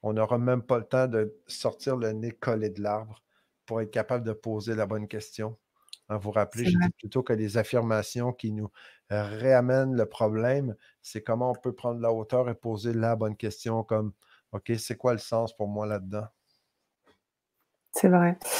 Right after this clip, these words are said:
Speaker 2: Mais c'est vrai, c'est vrai, c'est vrai. Tout ça, ça nous permet de, de nous questionner.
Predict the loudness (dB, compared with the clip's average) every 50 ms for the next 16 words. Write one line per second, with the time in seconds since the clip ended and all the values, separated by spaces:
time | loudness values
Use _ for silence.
0 | -2 -2 -4 -6 0 0 2 8 10 12 12 12 12 12 12 12 12 10 8 10
1 | 10 8 8 8 8 10 10 10 10 8 8 8 8 12 12 10 12 12 12 12
2 | 12 12 12 12 12 12 12 12 12 12 12 12 12 12 12 12 12 12 12 12
3 | 12 12 12 12 12 12 10 8 8 8 10 12 12 12 12 12 12